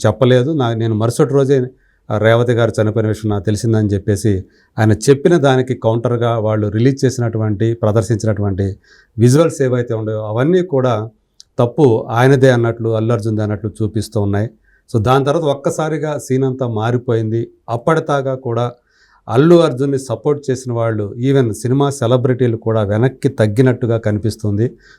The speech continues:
So, ఇప్పుడు ఆ విషయం మనతో మాట్లాడటానికి సీనియర్ ప్రొడ్యూసర్, శతాధిక చిత్ర నిర్మాత రామసత్యనారాయణ మనతో పాటు ఉన్నారు. తుమ్మలపల్లి రామసత్యనారాయణ గారు మనతో పాటు ఉన్నారు.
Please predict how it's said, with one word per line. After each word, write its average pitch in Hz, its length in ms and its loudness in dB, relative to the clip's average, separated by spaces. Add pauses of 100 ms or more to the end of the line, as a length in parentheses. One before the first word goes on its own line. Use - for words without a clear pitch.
(100)
So, 123 60 6
ఇప్పుడు 131 260 6
ఆ 113 220 2
విషయం 135 280 -2
మనతో 123 320 -2
మాట్లాడటానికి 110 880 -4 (680)
సీనియర్ 127 400 4
ప్రొడ్యూసర్, 113 580 0 (460)
శతాధిక 127 800 2 (440)
చిత్ర 117 220 -2
నిర్మాత 110 500 0 (800)
రామసత్యనారాయణ 110 680 0
మనతో 101 360 -2
పాటు 101 260 0
ఉన్నారు. 101 160 -2
తుమ్మలపల్లి 107 420 0
రామసత్యనారాయణ 104 640 2
గారు 98 120 0
మనతో 92 280 -2
పాటు 98 180 -2
ఉన్నారు. 101 340 0